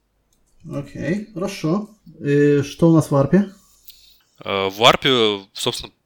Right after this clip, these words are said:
Speaker 2: прямой вопрос, кто является обладателем данного I P-адреса, сообщи мне свой мак-адрес.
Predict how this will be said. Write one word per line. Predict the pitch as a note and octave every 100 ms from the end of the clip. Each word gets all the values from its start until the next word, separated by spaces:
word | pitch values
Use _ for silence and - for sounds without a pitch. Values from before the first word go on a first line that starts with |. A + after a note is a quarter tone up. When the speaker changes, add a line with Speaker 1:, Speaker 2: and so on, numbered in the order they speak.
| _ _
Speaker 2:
прямой | - B2+ B2
вопрос, | A2 B2 D3+ -
кто | - C3+
является | A#2+ A2+ C3 - G#2+
обладателем | G2+ G2+ A#2+ - G#2+
данного | G2+ A2 G#2 G2 F#2+
I | F#2
P-адреса, | G#2 B2 D3 C3 G2+
сообщи | - F#2+ -
мне | B2+ G#2
свой | - G#2+
мак-адрес. | G2 F2+ F2 E2+ E2 -